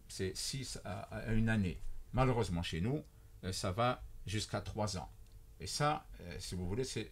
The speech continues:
vous perdez du temps, ça devient coûteux, parce qu'il faut payer des gens entre-temps, et cetera. Donc, euh, peut-être que maintenant, il faut, euh,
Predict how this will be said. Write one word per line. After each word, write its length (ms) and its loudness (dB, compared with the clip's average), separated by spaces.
vous 80 -2
perdez 300 0
du 140 -4
temps, 300 0
ça 140 -4
devient 300 -2
coûteux, 380 2
parce 140 -12
qu'il 120 -6
faut 140 -6
payer 240 0
des 120 0
gens 140 0
entre-temps, 520 -2
et 100 -4
cetera. 440 0
Donc, 160 2
euh, 160 -8
peut-être 340 8
que 100 2
maintenant, 580 2
il 140 -2
faut, 320 4
euh, 180 -2